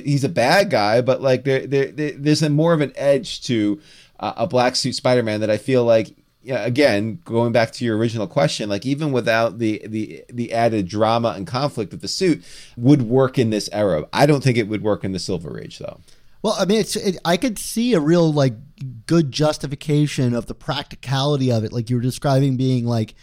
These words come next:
Speaker 2: if he's going on an adventure at nighttime, he wears this costume. If he's going on an adventure during the daytime, it's the red and blues, you know?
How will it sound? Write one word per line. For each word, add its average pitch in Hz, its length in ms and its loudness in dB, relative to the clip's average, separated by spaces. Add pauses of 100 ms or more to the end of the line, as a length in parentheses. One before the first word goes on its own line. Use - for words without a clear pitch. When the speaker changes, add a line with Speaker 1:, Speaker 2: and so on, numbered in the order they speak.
(180)
Speaker 2:
if 151 100 -2
he's 139 160 -2
going 175 280 2
on 185 100 0
an 165 120 2
adventure 151 500 0
at 127 100 -4
nighttime, 127 800 -4
he 135 100 2
wears 123 300 0
this 143 180 -4
costume. 104 640 -8 (260)
If 123 100 -4
he's 127 120 -4
going 156 300 2
on 151 100 0
an 143 100 0
adventure 139 300 -2
during 135 240 0
the 123 80 0
daytime, 151 560 0
it's - 140 -6
the 127 120 0
red 127 200 2
and 123 140 0
blues, 107 540 -2
you 113 80 -6
know? 101 320 -4